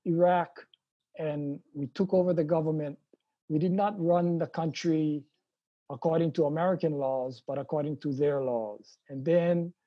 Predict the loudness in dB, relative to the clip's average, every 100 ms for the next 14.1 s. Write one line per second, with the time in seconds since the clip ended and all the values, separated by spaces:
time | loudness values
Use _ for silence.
0 | _ _ -8 0 2 4 6 4 2 -2
1 | -4 -4 -2 0 -2 0 -2 0 0 0
2 | -2 -2 -4 -6 -10 -8 -8 -6 -4 -4
3 | -6 -8 -14 -12 -10 -2 -4 -4 -6 -2
4 | -2 -2 -6 -8 _ _ _ -12 -4 -2
5 | -2 -6 -12 _ _ _ _ _ _ _
6 | _ _ _ -12 2 4 6 6 6 4
7 | 4 2 -2 -14 -10 -4 -2 0 2 2
8 | 2 0 0 -2 -4 -4 -4 -4 -10 _
9 | _ _ -10 -8 -4 -4 -4 -6 _ _
10 | _ _ _ _ _ -6 -6 -4 -6 0
11 | 2 2 2 0 0 -2 -6 -8 -16 _
12 | -10 -6 0 0 0 -4 -2 0 2 2
13 | 0 -4 -10 _ _ -6 -6 -4 -4 -4
14 | -6